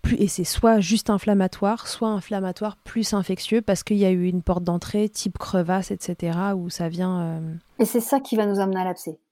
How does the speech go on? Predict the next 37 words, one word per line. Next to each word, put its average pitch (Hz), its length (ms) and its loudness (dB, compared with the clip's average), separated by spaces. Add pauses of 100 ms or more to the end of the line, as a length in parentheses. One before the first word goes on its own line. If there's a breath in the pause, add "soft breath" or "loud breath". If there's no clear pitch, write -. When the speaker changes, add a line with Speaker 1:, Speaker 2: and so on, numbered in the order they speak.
(140)
Speaker 2:
Parce 196 100 -6
que - 80 4
la 214 140 10
mastite 233 340 2
inflammatoire, 220 720 4 (240 loud breath)
si - 200 2
elle 226 120 10
est 208 40 6
bien 196 220 2
traitée 220 300 -2
à 185 60 -4
ce - 140 -12
moment-là, 175 440 0 (420 loud breath)
euh, 175 720 0 (140)
on 202 80 -2
va 190 140 4
pouvoir 233 580 4
la 190 120 4
réguler. 185 440 2
Et 170 40 -2
c'est 202 160 -4
pour 226 140 -2
ça 294 180 2
que, 214 240 2 (380 loud breath)
à 208 120 6
mon 220 160 6
sens, 277 280 4
il - 40 2
y - 20 6
a 185 40 4
beaucoup, 247 300 4
beaucoup 220 280 0
d'amalgames 185 520 4
et 196 80 2
on 170 60 0
se - 80 -10
retrouve 190 320 -2